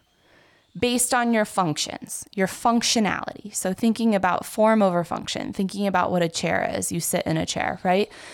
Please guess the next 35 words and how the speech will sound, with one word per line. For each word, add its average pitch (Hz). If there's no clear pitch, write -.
So 220
when 220
I, 226
this 208
is 190
such 180
a 180
silly 175
example, 165
when 208
I 208
turn 214
on 202
in 196
the 190
shower 180
in 175
the 170
morning, 165
I 165
believe 156
water's -
gonna -
come -
out, -
right? 185
But 196
there's 214
also 208
functional 196
beliefs 185
as 185
far 175
as, 170
like, 160